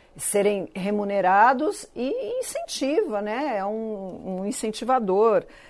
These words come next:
É, aí eu tô num momento de fazer muitos projetos infantis, falei, "Por que não fazer um C D infantil?" É, lembrei do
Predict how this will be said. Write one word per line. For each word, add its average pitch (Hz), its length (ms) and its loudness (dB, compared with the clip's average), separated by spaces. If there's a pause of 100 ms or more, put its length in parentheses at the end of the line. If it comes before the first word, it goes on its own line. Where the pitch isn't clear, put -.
(200)
É, 147 840 -4
aí 208 300 6
eu 262 340 8 (840)
tô 208 140 2
num 196 120 -4
momento 180 460 -4
de - 140 -14
fazer 175 240 -4
muitos 190 220 -10
projetos 165 500 -4
infantis, 180 800 -10
falei, 247 180 -6
"Por - 160 -8
que 247 180 0
não 240 160 -2
fazer 214 280 -6
um 214 80 -8
C 254 200 -12
D 254 180 -6
infantil?" 214 600 -12 (640)
É, 175 760 2
lembrei 220 460 2
do 208 760 4